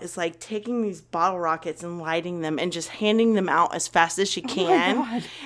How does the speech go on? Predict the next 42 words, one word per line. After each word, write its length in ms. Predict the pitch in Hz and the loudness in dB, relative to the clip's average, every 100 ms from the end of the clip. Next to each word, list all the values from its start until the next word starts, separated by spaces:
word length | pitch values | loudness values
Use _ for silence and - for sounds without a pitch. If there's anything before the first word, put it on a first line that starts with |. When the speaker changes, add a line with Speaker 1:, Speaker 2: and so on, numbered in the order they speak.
| 262 | 4
Speaker 1:
And 140 | 269 | 4
she 280 | - 269 277 | 6 2 0
hands 380 | 277 262 277 320 | 0 4 4 2
it 140 | 320 | -2
to 100 | - | 0
my 180 | 262 240 | 2 2
little 320 | 208 208 214 | 2 0 0
nephew, 920 | 220 202 175 180 202 226 269 320 403 403 | 0 2 0 -2 2 4 6 6 4 0
<gasps> 60 | - | 6
and 640 | 240 233 226 220 233 220 - - _ - | 10 12 12 10 6 2 -8 -20 _ 4
it, 320 | 240 233 - | 4 4 2
the 100 | 208 | 2
blowback 960 | 165 202 202 208 214 196 170 156 - | 2 -2 6 6 6 6 6 4 0
just 240 | - 202 - | -6 -4 -2
went 160 | 196 170 | -4 -4
in 60 | |
his 180 | 175 - | -6 -8
face, 540 | - 185 175 170 - - | -4 -2 0 -2 -2 0
and 160 | 214 | 2
he 180 | 214 240 | 4 2
Speaker 2:
<gasps> 20 | |
Speaker 1:
just, 280 | 202 262 - | 0 -2 0
like, 260 | 285 214 202 | 2 2 4
got 440 | 240 208 180 - | 4 4 2 0
burnt, 320 | 220 214 - | 2 2 -2
like, 240 | 214 208 208 | -4 -4 -4
on 100 | 185 | -2
the 100 | 202 | -4
side 440 | - 226 185 180 | -4 -4 -4 -2
of 100 | 202 | 0
his 240 | 208 208 | 0 0
face. 720 | - - 190 170 214 294 - - | -6 -10 -6 -4 -4 -4 -8 -2
Speaker 2:
Oh, 280 | 226 233 233 | 0 2 2
you 200 | 233 254 | 0 2
guys 300 | 254 214 208 | 4 4 4
were 100 | 196 | 0
almost 360 | 196 202 202 | 0 -2 -2
on 140 | 185 185 | -4 -2
this 180 | 185 190 | -4 -4
episode. 540 | 190 277 - 233 220 262 - 339 | -6 -6 -4 -2 -2 -2 -4 -10
<laughs> 280 | - - - | -12 -20 0
Speaker 1:
I 520 | 226 240 240 240 240 | 6 10 10 8 6